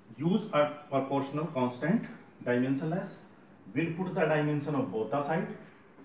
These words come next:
then compare the powers, we'll find the value of X, Y, Z, and again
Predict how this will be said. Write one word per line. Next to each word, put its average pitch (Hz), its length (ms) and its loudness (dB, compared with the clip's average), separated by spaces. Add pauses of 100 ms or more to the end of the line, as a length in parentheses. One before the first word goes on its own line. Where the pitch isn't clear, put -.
then 143 240 0
compare 135 400 2
the 135 120 2
powers, 170 400 2 (100)
we'll 135 240 0
find 131 240 0
the 143 80 4
value 131 320 2
of 135 80 -2
X, - 220 -4
Y, 117 240 2
Z, 117 60 4 (540)
and 131 160 0
again 131 380 0